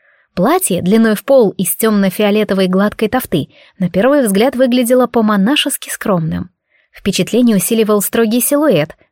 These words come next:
длинные рукава и высокое горло, но стоило повернуться, сразу становилось ясно, а монашка-то развратная. Вырез на спине доходил до поясницы, заканчиваясь небольшим, но объёмным бантом из блестящего атласа.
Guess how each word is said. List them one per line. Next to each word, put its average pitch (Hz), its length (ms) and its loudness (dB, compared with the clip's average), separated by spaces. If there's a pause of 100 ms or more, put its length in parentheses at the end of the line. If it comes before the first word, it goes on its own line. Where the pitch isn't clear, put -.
длинные 175 400 0
рукава 170 460 -2
и 240 40 0
высокое 170 480 -4
горло, 202 440 0 (380)
но 226 200 4
стоило 202 360 0
повернуться, 190 840 0 (300)
сразу 240 480 0
становилось 214 600 0
ясно, 180 500 -2 (360)
а 285 60 -2
монашка-то 269 640 2
развратная. 226 880 0 (480)
Вырез 175 380 0
на 180 80 -2
спине 175 380 -2
доходил 185 400 0
до 226 120 2
поясницы, 214 680 -2 (240)
заканчиваясь 220 720 0 (200)
небольшим, 185 760 2 (240)
но 202 260 2
объёмным 269 540 4
бантом 185 440 0
из 180 220 -2
блестящего 202 640 -2
атласа. 175 520 -4